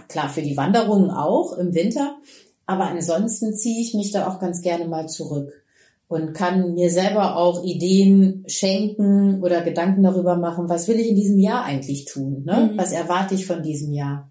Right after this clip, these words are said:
Speaker 2: Mhm.
Speaker 1: Das
Speaker 2: Ja,
Speaker 1: ist schon
Speaker 2: diese
Speaker 1: schön.
Speaker 2: Planung, Jahresplanung, Jahresabschluss im Dezember und dann Jahresplanung im Januar ist auch super schön zu fasten dafür. Und wenn ich mir so vorstelle, diese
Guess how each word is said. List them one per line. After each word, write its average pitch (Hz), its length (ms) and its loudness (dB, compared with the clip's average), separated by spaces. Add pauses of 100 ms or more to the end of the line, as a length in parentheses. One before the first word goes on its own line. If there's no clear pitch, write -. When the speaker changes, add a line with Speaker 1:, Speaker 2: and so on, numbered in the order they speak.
Speaker 2:
Mhm. 214 500 -2 (400)
Speaker 1:
Das 180 80 0
Speaker 2:
Ja, 247 80 4
Speaker 1:
ist - 140 2
schon 269 120 2
Speaker 2:
diese 220 120 -2
Speaker 1:
schön. 147 400 -4 (180)
Speaker 2:
Planung, 202 600 -2
Jahresplanung, 208 1040 -4 (800)
Jahresabschluss 214 960 -2
im 247 100 0
Dezember 233 440 0
und 202 80 0
dann 196 180 2
Jahresplanung 196 960 0
im 190 80 0
Januar 185 420 -2
ist 185 160 -6
auch 190 180 -8
super 233 320 -8
schön 202 380 -4
zu - 140 -10
fasten 180 500 -6
dafür. 190 380 -8 (420)
Und 185 320 0
wenn 196 160 2
ich 208 80 0
mir 185 140 2
so 190 100 0
vorstelle, 196 680 0
diese 175 440 -2